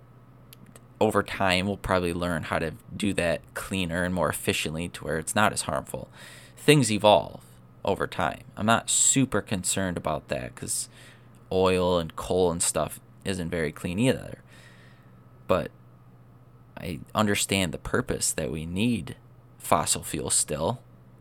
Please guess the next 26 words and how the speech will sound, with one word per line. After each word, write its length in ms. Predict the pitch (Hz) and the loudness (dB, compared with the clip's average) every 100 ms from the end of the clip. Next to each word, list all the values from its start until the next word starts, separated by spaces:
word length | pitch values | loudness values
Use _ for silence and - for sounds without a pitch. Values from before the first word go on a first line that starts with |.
| - | -12
I 140 | 76 73 | -8 -4
mean, 180 | 76 | -4
more 220 | 90 95 95 | 0 0 2
now 240 | 95 92 | 0 -2
than 120 | 95 | 0
ever, 220 | 104 123 | 2 2
we 260 | 62 69 87 | 0 -4 -6
realize 480 | - 73 60 60 - | -6 -6 -6 -6 -8
that. 260 | 52 50 - - - - - - - - | -8 -12 -18 -20 -20 -20 -20 -20 -20 -18
So 140 | - 92 | -4 4
you 60 | |
got 140 | 110 - | 6 6
the 80 | |
left 200 | 98 104 | 4 4
and 80 | 107 | 2
the 60 | 98 | 2
right 160 | 95 | 2
arguing, 520 | 62 82 85 71 58 - | 2 0 -2 -6 -8 -2
"Oh, 140 | 95 95 | 2 2
we 100 | 98 | 2
need 120 | 98 | 0
to 60 | |
go 140 | 95 113 | 0 -2
green 380 | - 92 80 - | 0 -2 -2 -2
now. 420 | 82 71 57 - - - - - - - - - - | -2 -2 -4 -12 -16 -20 -20 -20 -20 -20 -20 -10 -6
Let's 320 | - - | -4 -4